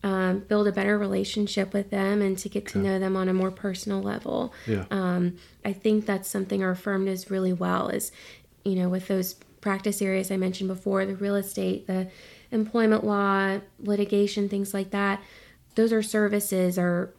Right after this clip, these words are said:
Speaker 1: our firm can offer just to one client. And so we really try to be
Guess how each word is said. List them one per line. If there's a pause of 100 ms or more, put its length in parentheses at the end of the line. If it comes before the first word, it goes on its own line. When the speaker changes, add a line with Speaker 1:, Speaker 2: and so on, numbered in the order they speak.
(140)
Speaker 1:
our
firm
can
offer
just
to
one
client.
And
so
we
really
try
to
be